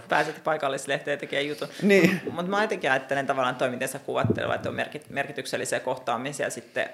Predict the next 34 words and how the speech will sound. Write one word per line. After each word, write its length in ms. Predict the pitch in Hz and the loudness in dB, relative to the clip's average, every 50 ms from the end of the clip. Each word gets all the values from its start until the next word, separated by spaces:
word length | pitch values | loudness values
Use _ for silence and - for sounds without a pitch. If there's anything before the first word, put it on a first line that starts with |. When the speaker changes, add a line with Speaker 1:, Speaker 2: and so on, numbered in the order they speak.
| - | -6
Speaker 1:
voi 140 | - 120 - | -4 -2 0
olla 140 | 127 123 120 | 2 2 2
elämäntilanteita, 680 | 131 127 131 127 131 139 127 127 123 123 127 131 127 131 | 2 2 0 0 -2 -2 -2 -2 -2 -2 -4 -4 -2 -2
missä 240 | 131 127 - - 127 | -4 -2 -4 -4 -4
se 100 | - 131 | -2 0
jää 200 | 127 127 123 139 | 2 2 2 2
siis 200 | 147 - 147 - | 0 -4 -6 -4
siihen 180 | - 143 156 135 | -4 -4 -2 2
kahvitteluun, 500 | - 147 170 135 143 - - 135 135 135 | 2 2 2 2 -4 -2 -2 0 0 2
ja 40 | |
toisissa 260 | 131 135 135 135 - 135 | 2 2 0 0 0 -2
elämäntilanteissa 760 | 131 135 139 131 - 135 135 135 135 - - 151 - 156 | -2 -2 -2 -2 -2 -2 -2 -2 -2 -2 -4 -2 -4 -4
voi 160 | 147 139 135 135 | -2 0 0 0
olla 200 | 135 139 - - - | 0 0 -2 -2 -6
jotain 260 | - - 143 139 139 | 0 2 2 2 2
muuta. 320 | 156 160 151 139 135 127 | 2 -2 -2 0 2 2
Speaker 2:
Mm. 180 | 143 139 131 123 123 - - - _ _ _ _ _ _ _ _ _ _ _ _ _ _ _ _ _ | 4 4 2 2 -2 -8 -14 -20 _ _ _ _ _ _ _ _ _ _ _ _ _ _ _ _ _
Speaker 1:
Mut 140 | - 139 - | -10 -6 0
se 80 | 233 | 2
on 120 | 220 208 165 | 2 2 2
musta 340 | 139 147 - - - - - _ _ _ - | 0 -4 -6 -8 -12 -18 -18 _ _ _ -10
ehkä 180 | 147 151 - - | -10 -10 -12 -4
kaikkein 540 | - 160 - 151 - - - - - - - | 0 2 2 2 0 -2 -4 -4 -4 -4 -8
kiinnostavinta 880 | - - 127 - - - - 180 175 - - - 233 - - 226 240 - - | -10 -10 -10 -10 -10 -8 -6 -6 -6 -6 -8 -10 -8 -8 -10 -10 -10 -8 -10
ihmissuhteissa, 1000 | - 180 - - 180 180 - - - - - - - - - 196 196 - - | -10 -10 -10 -10 -10 -8 -8 -8 -8 -10 -12 -14 -12 -10 -10 -8 -8 -8 -6
siis 220 | 175 - 151 156 - | -4 -2 -4 0 0
tavallaan, 480 | - 143 131 135 127 117 104 82 76 | 0 2 4 2 2 2 2 0 0
että, 340 | - - - - - 123 - - - - _ _ _ _ _ _ _ _ - _ _ _ _ _ - - - _ _ | -2 -4 -6 -4 -4 -4 -4 -4 -8 -20 _ _ _ _ _ _ _ _ -20 _ _ _ _ _ -20 -20 -20 _ _
että 480 | - 123 139 - - - _ 127 123 - - - - - - - - - - - - - - - | -4 -4 -4 -4 -8 -4 _ 0 0 0 0 -4 -8 -8 -16 -20 -20 -20 -20 -20 -20 -20 -8 0
maailmassa 540 | 202 226 233 214 190 156 165 - - 156 151 | 2 4 4 4 4 2 0 0 0 -2 -2
on 100 | 147 151 | -2 0
kauheasti 640 | - 196 185 170 156 156 143 - 101 - - - | 2 4 4 4 4 2 0 -2 -2 -2 -4 -8
mahdollisia 720 | - 113 117 123 147 - 110 - - - - - - 73 - | -4 -4 -2 -4 -2 -2 -2 -2 -2 -6 -8 -6 -4 -4 -4
tapoja 520 | - - 117 - - - - - 78 - | -2 -4 -6 -4 -4 -4 -2 -2 -2 -2